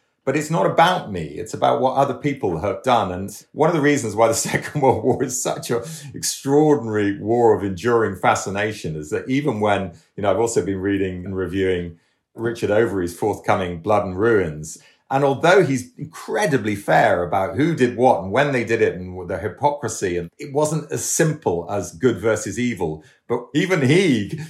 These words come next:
struggles to say that the Western Allies didn't have a reasonable cause, and we were up against some very, very dark and dangerous and evil regimes. And so the Second World War will continue to fascinate, I think, until we have another conflict that trumps it.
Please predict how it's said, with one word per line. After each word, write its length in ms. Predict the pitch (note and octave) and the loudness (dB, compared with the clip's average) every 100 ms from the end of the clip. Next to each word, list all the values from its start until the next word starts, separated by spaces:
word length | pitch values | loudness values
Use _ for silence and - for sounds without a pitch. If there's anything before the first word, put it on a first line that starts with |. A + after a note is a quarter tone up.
| - | -12
struggles 600 | - C#3+ D3 C#3 A2 - | -2 6 6 6 2 0
to 120 | A#2 | -4
say 400 | G#2+ C3 G#2+ F2+ | 0 4 4 2
that 200 | F2+ - | -2 -6
the 80 | G#2 | -2
Western 400 | A2 A#2+ A2 G#2 | 0 0 0 0
Allies 340 | G2+ G2+ F#2 | 2 2 0
didn't 300 | - A2 G#2+ | 0 -4 0
have 120 | G#2 | 0
a 80 | A2 | 2
reasonable 560 | G#2 B2 A2 F#2+ G2 F2 | 2 2 0 -2 -2 0
cause, 400 | C3 A2+ D#2+ D#2 | 2 2 0 -2
and 140 | A#2 | -4
we 80 | A#2+ | -4
were 120 | A#2+ | -2
up 120 | B2 C3 | -2 -2
against 400 | A#2 A#2 - - - | -4 -4 -6 -18 -20
some 320 | - A#2+ G2 _ | -6 -6 -6 _
very, 380 | D3+ B2 G#2 G#2+ | 2 2 2 0
very 300 | A2 G#2+ G2 | 2 2 2
dark 360 | A2+ G2+ F2 | 2 2 2
and 180 | F#2+ G2 | -2 -6
dangerous 460 | G2 A2 G2+ F2+ E2+ | 0 0 0 -6 -6
and 100 | G2+ | -6
evil 280 | G#2+ G2+ G2 | -4 -4 0
regimes. 720 | G#2+ G#2 C3 B2 E2+ E2 - _ - | 0 0 -2 -4 -4 -8 -12 _ -6
And 180 | C3 | -4
so 440 | C3 E3+ D#3 D3+ - - _ _ _ _ | 0 2 4 2 -2 -12 _ _ _ _
the 80 | D3 | -2
Second 260 | D3 E3+ E3 | 0 2 4
World 160 | D3 | 4
War 180 | D3 C#3 | 4 2
will 120 | C#3 | 0
continue 600 | C3+ D3 C#3+ - D#3 C3 | -2 -6 -6 -2 0 0
to 100 | B2 | -2
fascinate, 520 | - A2 - F#2+ E2 | 0 0 0 -6 -4
I 140 | F2+ E2 | -4 -4
think, 200 | G2 F2 | -4 -8
until 340 | F#2+ F2+ B2+ | -8 -2 -2
we 140 | G#2 F#2+ | 0 -2
have 160 | F#2 | -2
another 240 | G2 G2 F2+ | -4 -4 -4
conflict 540 | - F#2 - F2 - | -6 -8 -6 -8 -8
that 240 | F#2+ - | -10 -10
trumps 380 | - A#2+ - - | -4 -4 -4 -8
it. 220 | E2 D#2 | -10 -10